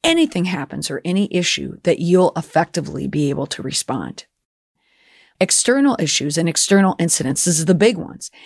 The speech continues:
can create other issues within your organization.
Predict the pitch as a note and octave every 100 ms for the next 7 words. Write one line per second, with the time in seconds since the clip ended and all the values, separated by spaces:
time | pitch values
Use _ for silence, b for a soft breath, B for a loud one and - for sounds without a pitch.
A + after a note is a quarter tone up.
0 | B - - G3+ - - F#3 F#3 F3+ F3+
1 | E3+ - - - _ _ _ _ - F#3
2 | F#3 F3+ D#3+ - C#3 C#3+ - D#3+ D#3+ D#3+
3 | D#3+ D3+ - - E3 D3+ D3+ - D3+ D3
4 | D3+ D3 - - - -